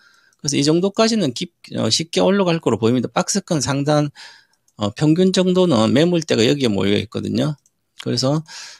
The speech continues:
어, 육만 칠천 원부터 칠만 원 모여 있습니다. 그럼 지금 육만 이천 대니까 비중 십 프로밖에 안 되잖아요. 그럼 다른 주식을 현금 있다면 십 프로 더 사셔야 되는 거죠.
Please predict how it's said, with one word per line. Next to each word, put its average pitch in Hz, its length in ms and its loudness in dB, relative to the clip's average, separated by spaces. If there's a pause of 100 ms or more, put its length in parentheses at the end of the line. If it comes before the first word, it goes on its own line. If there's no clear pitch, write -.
(320)
어, 110 220 -6
육만 170 300 4
칠천 165 320 -4
원부터 131 640 -4
칠만 139 320 -2
원 117 100 -2
모여 104 160 0
있습니다. 104 340 -2
그럼 139 160 2
지금 170 200 2
육만 214 260 2
이천 208 280 0
대니까 120 580 0 (140)
비중 170 240 0
십 - 160 -2
프로밖에 175 340 -2
안 95 80 -6
되잖아요. 127 420 0 (540)
그럼 208 240 0
다른 156 320 2
주식을 208 380 0
현금 180 360 0
있다면 123 420 0
십 - 200 -2
프로 175 160 -2
더 127 100 -6
사셔야 180 460 -2
되는 107 200 -2
거죠. 110 380 -2